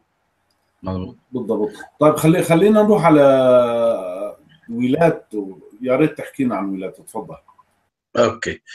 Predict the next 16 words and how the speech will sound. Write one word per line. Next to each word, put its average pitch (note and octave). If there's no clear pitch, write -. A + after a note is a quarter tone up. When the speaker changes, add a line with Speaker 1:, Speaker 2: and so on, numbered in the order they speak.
Speaker 1:
آه، C#3+
طبعًا، C#3+
آه، C3+
خالد D#3
بن C3+
الوليد، C3
آه، A#2
هو B2+
اسمه B2+
خالد G#2+
بن A#2
الوليد A2+
بن B2
المغيرة A#2
المخزومي A#2+
القرشي، A#2+